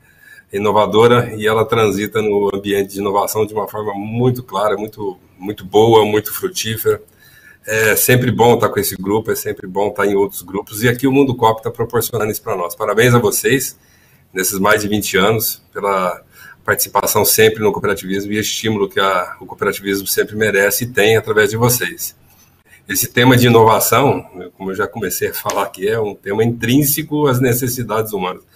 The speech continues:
Permanentemente, nós estamos inovando. Todo dia nós inovamos, né? E, e, no fim, esse, esse tema de inovação, ele carrega, ou vem carregado de um legado.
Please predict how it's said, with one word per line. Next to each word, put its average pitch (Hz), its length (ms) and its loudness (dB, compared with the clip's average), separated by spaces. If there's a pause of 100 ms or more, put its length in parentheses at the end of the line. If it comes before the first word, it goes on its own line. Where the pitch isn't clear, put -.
(320)
Permanentemente, 123 1200 2 (400)
nós 117 220 0
estamos 104 400 -2
inovando. 92 420 -6
Todo 123 260 -4
dia 139 240 2
nós 107 220 0
inovamos, 92 640 -4
né? 87 160 -12 (500)
E, 110 300 -4
e, 127 180 0
no 139 160 6
fim, 151 320 4
esse, 117 280 2
esse 113 400 -2
tema 120 180 2
de 120 60 -2
inovação, 123 500 4
ele 139 80 2
carrega, 123 880 0
ou 107 160 -2
vem 117 240 2
carregado 117 560 4
de 120 80 -2
um 131 100 2
legado. 120 400 0